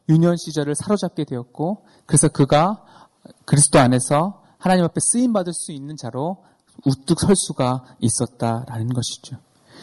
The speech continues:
아므람과 또 요게벳과 같이 보이지 않는 것을 보고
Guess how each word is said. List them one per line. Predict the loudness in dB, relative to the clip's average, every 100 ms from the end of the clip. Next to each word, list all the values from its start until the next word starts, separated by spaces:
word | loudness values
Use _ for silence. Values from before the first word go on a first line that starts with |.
| -20 -20 -20 -20 _
아므람과 | -2 0 0 -2 -2 -2 -2 -6 -2
또 | 2
요게벳과 | 4 2 0 -2 -2
같이 | -4 -12 -8 -6 -6 -12 _ _
보이지 | 2 6 6 4
않는 | -2 -2 -4
것을 | -4 -4 -4
보고 | -4 -4 -4 -4